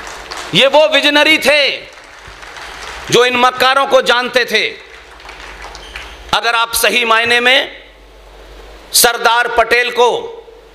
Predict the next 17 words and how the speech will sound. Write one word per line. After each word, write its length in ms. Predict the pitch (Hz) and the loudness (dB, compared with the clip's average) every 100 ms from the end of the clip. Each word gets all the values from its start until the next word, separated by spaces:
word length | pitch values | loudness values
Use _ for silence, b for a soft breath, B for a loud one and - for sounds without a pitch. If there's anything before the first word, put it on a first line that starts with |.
| - - - - - | -20 -20 -20 -10 -4
इस 160 | - 170 | -4 -2
भारत 400 | 185 220 233 - | 0 0 0 0
का 140 | 208 | 0
निर्माता 500 | 202 208 214 208 208 | 2 2 2 2 0
मानते 420 | 196 196 190 196 | 2 0 2 0
हैं 400 | 180 214 175 - - - _ - - - - - - - - - | 2 2 0 -6 -20 -20 _ -20 -20 -20 -20 -20 -20 -20 -8 0
तो 80 | 190 | 0
तीन 420 | 190 269 277 269 | 2 0 0 0
जनवरी 400 | 254 254 262 262 | -2 0 -2 -2
उन्नीस 340 | 247 247 254 | -2 -2 0
सौ 80 | 247 | 2
अड़तालीस 600 | 233 240 240 254 247 - | 0 2 0 0 -2 -2
में 140 | 240 233 | -2 0
कलकत्ता 460 | 226 233 233 240 | 0 0 0 -2
के 140 | 233 226 | 0 -2
मैदान 380 | 214 214 240 | 0 2 0
में 340 | 240 233 151 | 0 -2 -2